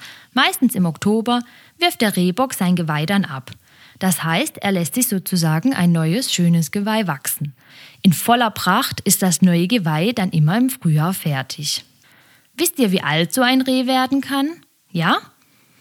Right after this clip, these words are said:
Die meisten Tiere werden zwischen zehn und zwölf Jahre alt. Aber jetzt mal zu einer ganz schwierigen Frage. Woran erkennt man direkt,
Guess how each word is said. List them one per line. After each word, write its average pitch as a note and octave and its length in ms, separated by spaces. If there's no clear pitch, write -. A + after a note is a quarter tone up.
Die G#3+ 40
meisten C#4 440
Tiere B3 540
werden F3 320
zwischen F3 400
zehn A3 340
und G#3 140
zwölf E3+ 360
Jahre D#3 380
alt. C#3+ 380
Aber F#3 200
jetzt G#3 280
mal F3+ 160
zu - 140
einer D3+ 220
ganz E3+ 420
schwierigen F3 540
Frage. D3 540
Woran C4+ 380
erkennt F#3+ 480
man G3+ 180
direkt, E3 600